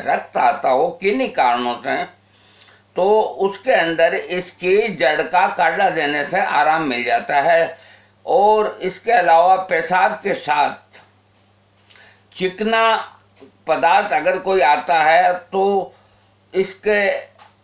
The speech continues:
जड़ का काढ़ा देने से लाभ होता है। बवासीर में इसके पत्तों को दूध के साथ देते हैं, बवासीर के अंदर भी ये काम करता है। इसके अलावा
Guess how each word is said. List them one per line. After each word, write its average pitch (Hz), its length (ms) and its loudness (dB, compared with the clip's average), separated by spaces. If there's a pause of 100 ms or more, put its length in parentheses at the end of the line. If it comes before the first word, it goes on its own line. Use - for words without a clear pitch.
(200)
जड़ 170 440 -2
का 202 260 0
काढ़ा 170 380 0
देने 156 360 -2
से 190 320 -2
लाभ 156 280 2
होता 147 380 0
है। 175 400 2 (260)
बवासीर 202 760 0
में 190 260 -2
इसके 190 360 -2 (100)
पत्तों 180 400 -2
को 190 180 -2
दूध 175 420 -4
के - 180 -6
साथ 135 380 -4
देते 113 360 -6 (120)
हैं, 151 380 -6 (180)
बवासीर 127 680 -2
के 139 60 -4
अंदर 123 280 -4
भी 165 140 -10
ये 185 140 -2
काम 147 320 -2
करता 139 320 -2
है। 160 300 0 (760)
इसके 247 300 -4
अलावा 147 640 4